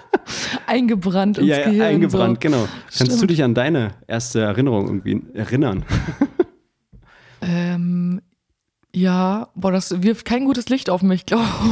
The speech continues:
Speaker 1: ich. Also tatsächlich, meine allererste Erinnerung im Kindergarten, aber die ist auch nur so schemenhaft,
Speaker 2: Mhm.
Speaker 1: ähm, wie ich irgendwie, irgend so ein, da war so ein Kind, also ich weiß jetzt auch nicht, wie alt ich war, ich war vielleicht so zum Beispiel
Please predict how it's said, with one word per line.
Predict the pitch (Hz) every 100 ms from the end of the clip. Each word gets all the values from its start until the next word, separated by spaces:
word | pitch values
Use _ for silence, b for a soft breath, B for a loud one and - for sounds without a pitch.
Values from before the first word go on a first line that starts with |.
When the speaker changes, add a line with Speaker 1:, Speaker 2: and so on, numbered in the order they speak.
| 196 -
Speaker 1:
ich. | 226 - - - B B B B -
Also | 156 160 -
tatsächlich, | 196 269 359 - 214
meine | 196 - -
allererste | 240 285 254 - - 233 262 - - 233
Erinnerung | 214 233 247 214 196 208 254 - B B B B -
im | 214 214
Kindergarten, | 240 269 262 247 254 - 294 254
aber | 185 185
die |
ist | 196
auch | 208 240
nur | 240
so | 226
schemenhaft, | - - 247 220 185 180 180 - -
Speaker 2:
Mhm. | 101 104 123 123
Speaker 1:
ähm, | 208 208 214 214 202 B B B
wie | 185 208 123 247
ich | - - - b b b -
irgendwie, | 240 277 302 240 269 285
irgend | - 254 262
so | 254
ein, | 233 220
da | 190
war | 208 208
so |
ein | 208 190
Kind, | 220 254 381 - _ -
also | 185 175
ich | -
weiß | 165
jetzt | 202 -
auch |
nicht, | 180 -
wie |
alt | 156 180
ich | -
war, | 156
ich | -
war | 165
vielleicht | 160 -
so | -
zum | 165
Beispiel | 160 156